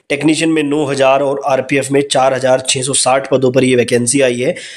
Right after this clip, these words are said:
अब उसके बाद ग्रुप डी, एनटीपीसी और आरआरबी जेई की बारी है। तो कितनी वैकेंसी आपको देखने को मिल सकती है, कंप्लीट एनालिसिस हम इस वीडियो में करने वाले हैं।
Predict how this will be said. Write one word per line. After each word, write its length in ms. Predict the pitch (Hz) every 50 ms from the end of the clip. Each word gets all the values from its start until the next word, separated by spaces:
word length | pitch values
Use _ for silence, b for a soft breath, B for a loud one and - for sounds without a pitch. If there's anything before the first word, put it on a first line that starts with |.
| B B B B
अब 120 | 139 147 170
उसके 260 | 180 175 - 202 190
बाद 380 | 156 143 143 151 156 156 143 139
ग्रुप 220 | 147 147 139 139
डी, 200 | 143 156 170 175
एनटीपीसी 680 | 147 139 139 139 - 151 135 143 147 139 135 - 156
और 340 | - 147 147 151 156 151 - -
आरआरबी 420 | 135 131 127 127 131 139 147 147
जेई 260 | 131 131 139 139 139
की 120 | 135 135 120
बारी 280 | 123 120 120 117 117
है। 100 | 117 123
तो 80 | - 143
कितनी 340 | - - 143 - 175 190 185
वैकेंसी 400 | 170 156 156 151 151 147 151 143
आपको 280 | 135 135 - - 143
देखने 280 | 127 131 123 127 135 135
को 80 | 135
मिल 160 | 131 127 123 123
सकती 300 | - 127 - - 151 139
है, 120 | 147 147
कंप्लीट 500 | 147 139 127 127 - 131 143 143 139 - -
एनालिसिस 400 | 139 127 131 135 131 143 151 143
हम 120 | 135 131
इस 160 | 131 127 131
वीडियो 180 | 135 127 135 127
में 120 | 123 120
करने 260 | 120 131 120 127 139 139
वाले 220 | 135 135 131 135
हैं। 200 | 131 147 -